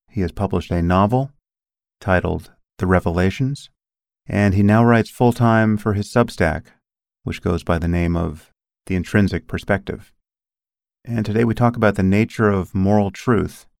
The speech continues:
and, by implication, the future of effective altruism. We discuss the connection between consequentialism and E A,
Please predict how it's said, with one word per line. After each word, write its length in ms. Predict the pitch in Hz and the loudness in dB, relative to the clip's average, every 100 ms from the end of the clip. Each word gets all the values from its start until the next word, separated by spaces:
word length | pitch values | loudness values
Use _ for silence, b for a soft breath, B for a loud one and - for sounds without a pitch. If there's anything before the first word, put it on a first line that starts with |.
| _ _ _ _ _ _ _ - | _ _ _ _ _ _ _ -8
and, 460 | 90 90 87 87 - | -4 -2 -2 -4 -2
by 140 | 87 | 0
implication, 600 | 87 92 101 95 - 90 | 0 -2 -2 0 0 -4
the 60 | 82 | -4
future 400 | - 101 - 87 | -2 -2 0 0
of 80 | 80 | -2
effective 380 | - 95 87 | -4 -4 0
altruism. 640 | 90 95 - 82 - - _ _ _ _ _ _ _ _ | 0 0 -4 -8 -8 -16 _ _ _ _ _ _ _ _
We 120 | 110 | -12
discuss 380 | 101 - 95 90 | -10 -4 -2 -2
the 100 | 95 | -4
connection 440 | 98 95 85 - 87 | -2 -2 -2 -4 -6
between 500 | - 92 85 82 - | -4 -4 -2 -4 -8
consequentialism 1000 | - 98 - - 98 104 104 104 107 104 _ - | -2 -2 -2 0 0 2 0 0 -2 -4 _ -8
and 180 | 104 98 | -4 0
E 220 | 101 98 | 0 0
A, 240 | 101 107 | 0 -2